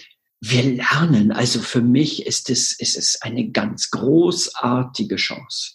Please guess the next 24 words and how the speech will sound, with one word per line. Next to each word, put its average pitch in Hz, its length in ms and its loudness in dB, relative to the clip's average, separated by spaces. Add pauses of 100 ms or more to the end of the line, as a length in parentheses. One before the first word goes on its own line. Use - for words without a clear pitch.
(120)
Ähm, 123 300 4
wie 123 140 0
ich - 160 -4
komm, 131 500 0
wir - 360 0
kommen 190 640 2
alle 143 300 2
nicht 139 400 2
unter 120 200 0
die 120 140 -4
Räder. 143 540 2 (200)
Wir 139 360 2
überleben. 123 920 0 (380)
Das 123 220 0
haben 123 180 4
wir 107 80 -2
schon - 340 -8
immer. 185 320 4
Ich - 120 0
habe 151 100 -2
das 143 160 0
ja 139 80 4
bewusst 127 580 2
gemacht. 127 360 4